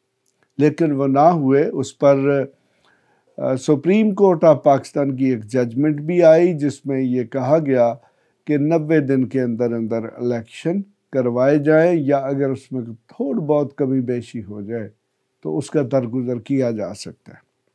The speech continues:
बहरहाल अभी तक ये क्राइसिस जारी है। पंजाब में इलेक्शन की जो डेट है वो अनाउंस कर दी गई है और इलेक्शन का शेड्यूल भी अनाउंस कर दिया गया।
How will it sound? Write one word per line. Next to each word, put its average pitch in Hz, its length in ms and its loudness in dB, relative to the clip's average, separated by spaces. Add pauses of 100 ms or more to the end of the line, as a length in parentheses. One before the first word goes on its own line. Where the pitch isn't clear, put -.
(920)
बहरहाल 175 460 6 (1040)
अभी 170 300 4
तक 165 340 2
ये 165 180 2
क्राइसिस 156 720 2
जारी 151 400 4
है। 156 240 6 (200)
पंजाब 147 560 4
में 147 320 -2 (840)
इलेक्शन 160 600 4
की 156 220 2
जो 147 580 0
डेट 156 440 2
है 139 220 6
वो 147 200 -4
अनाउंस 135 420 -2
कर 143 240 2
दी 147 160 -2
गई 180 280 0
है 165 320 6
और 143 320 2
इलेक्शन 139 500 0
का 127 160 -4
शेड्यूल 123 480 -2
भी 117 260 -4
अनाउंस 117 540 -4
कर 113 260 0
दिया 92 300 -10
गया। - 200 -20